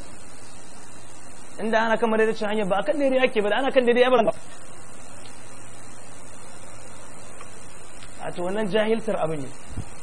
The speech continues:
Mun ce ma'rifatul haqq, ko kaga al-ma'rifa shine hidaya. Sani. Wa yake kure, kure wa ilimi? Akwai wanda yake kure ilimi? Akwai wanda ya san komai da komai? To,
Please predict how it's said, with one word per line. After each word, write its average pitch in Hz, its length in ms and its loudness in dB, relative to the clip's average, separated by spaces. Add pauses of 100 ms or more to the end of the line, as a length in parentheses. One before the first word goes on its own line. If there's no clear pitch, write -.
(540)
Mun 214 200 2
ce 247 300 6 (800)
ma'rifatul 202 560 2
haqq, 175 220 -2
ko 208 100 2
kaga 208 240 2
al-ma'rifa 190 640 2
shine 214 220 2
hidaya. 143 300 2 (580)
Sani. 226 360 6 (800)
Wa 208 200 6
yake 254 320 8 (140)
kure, 240 220 10 (380)
kure 240 220 6
wa 196 120 6
ilimi? 196 320 4 (1120)
Akwai 220 260 10
wanda 269 200 8
yake 247 180 6
kure 247 240 10
ilimi? 240 380 6 (1500)
Akwai 202 200 8
wanda 302 160 10
ya 262 60 12
san 254 160 6
komai 262 240 12
da 254 80 12
komai? 240 280 6 (1040)
To, 233 160 0